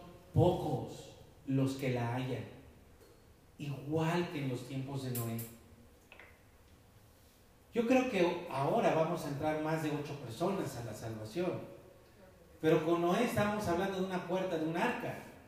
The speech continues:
Y acá estábamos hablando de Jesucristo. Con todo, con todo, amigo, los que vamos a entrar somos los pocos. Ujú. ¿Por qué pocos la hallan?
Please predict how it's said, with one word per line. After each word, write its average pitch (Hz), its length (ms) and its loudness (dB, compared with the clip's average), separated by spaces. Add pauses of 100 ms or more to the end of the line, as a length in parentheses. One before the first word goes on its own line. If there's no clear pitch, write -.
(500)
Y 139 60 -6
acá 175 180 0
estábamos 185 400 0
hablando 170 320 2
de 160 80 4
Jesucristo. - 840 -2 (1160)
Con 131 200 -2
todo, 233 480 4 (240)
con 127 200 -4
todo, 208 300 6
amigo, 170 460 -2 (500)
los 135 200 -2
que 147 120 -2
vamos 180 340 2
a 156 40 -4
entrar 160 320 2
somos 160 400 -4
los 123 160 -6
pocos. - 640 -8 (1400)
Ujú. 131 300 -10 (800)
¿Por 185 200 0
qué - 360 2
pocos 214 600 2
la 139 260 -2
hallan? 135 500 -6